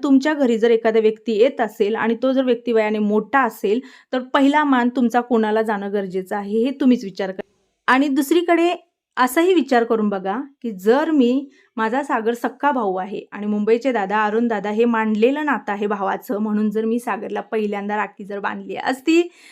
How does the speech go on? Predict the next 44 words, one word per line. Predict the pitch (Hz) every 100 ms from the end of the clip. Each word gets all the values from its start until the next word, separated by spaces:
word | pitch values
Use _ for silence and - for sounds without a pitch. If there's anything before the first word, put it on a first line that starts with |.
| _ -
तर | 269 277 _
तिथंच | 302 320 339
मला | 349 339
आणि | 320 320
काही | 320 311 294
जणी | 285
म्हणल्या | 294 277 247 240
असत्या | 226 220
की, | 196 220
"सोनाली, | 220 240 247
हे | 277 311
चुकीचं | 277 262 - 277 285
आहे, | 233 202
ते | 226 226
दादा | 220 220
वयाने | 220 214 240
मोठे | 247 269 277
आहेत, | 262 214 214 240 247 _ - - _
सोबतच | 247 226 240 247 277 277
ते | 294
तुमच्यासाठी | 262 - 277 247 262 277 339 359
तिथनं | 339 247 233
इथं | 220 220
आलेले | 214 196 202
आहेत | 190 202 262 277
आणि | 226
शेवटी | 226 220 214 247 294 262
तू | 226 262
तुझ्या | 262 220
सख्ख्या | 226 247 _ 220
नात्यालाच | 220 208 208 208 302
मान | 339 277 240
दिला, | 220 208 208 - - _
परक्या | 220 214 294
नात्यांसाठी | 311 262 226 220 226 214 240
तुझ्या | 240 220 226
मनामध्ये | 247 214 196 196 190
कुठेतरी | 220 233 202 196 208
दुजाभाव | 208 202 190 240 262 262
आहे, | 226 220 208
म्हणून | 214 214 220 254 269
तू | 277 277
असं | - -
केलं." | 190 190 -